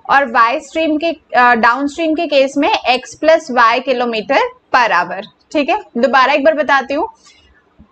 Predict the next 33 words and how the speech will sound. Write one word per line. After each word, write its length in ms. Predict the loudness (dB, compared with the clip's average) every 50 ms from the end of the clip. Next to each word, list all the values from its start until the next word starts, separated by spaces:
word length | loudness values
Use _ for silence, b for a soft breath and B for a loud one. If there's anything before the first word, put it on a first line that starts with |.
| _ 0
if 200 | 0 0 0 -4
speed 400 | -18 _ -2 0 2 2 2 2
of 160 | 0 0 -2 -2 0
boat 260 | 2 2 2 2 0 0
अगर 260 | -2 0 0 0 -2
हम 220 | 0 0 0 -2 -2 0 0
x 320 | -2 -2 -2 -6 -12 -6 0
मान 280 | 2 2 2 0 -2 -4
लें 200 | -4 -2 -2 -2
और 240 | 0 0 0 0
speed 380 | -2 -6 -4 -2 -2 0 2 2
of 140 | 2 2 0 -2
stream 500 | -18 -20 -8 -2 0 2 2 4 4 4 4
y 260 | 4 2 2 2 0 -2
मान 240 | -2 -4 -4 -6 -4
लें, 200 | -6 -4 -4 -4 b b b b b _ _
तो 80 | 0
upstream 640 | 2 2 2 0 0 -2 -8 -12 -6 -4 -4 -2 -2
के 120 | -4 -4 -4
case 320 | -2 0 2 2 2 2 0
में 140 | -2 -2 0
जो 120 | 0 -2 0 2
formula 440 | 2 2 2 2 0 0 0 2 2
बनेगा 400 | 2 0 -2 -2 0 0 0 0
that 360 | 2 2 2 2 2 -2 -2
will 160 | -4 -4 -4 -2
be 160 | -4 -2 -2 0 0 -2 -4 _ _ _ _ -2
x 260 | -2 -2 -2 -6 -10 -2 0
minus 440 | 0 2 2 0 -2 -4 -4 -4 -2 0
y 240 | 0 2 2 0 -2 -4 -6 _ _ -2
kilometer 480 | 0 0 2 0 0 0 0 0 0 2 2
per 100 | 0 2 2
hour 260 | 2 2 2 0 0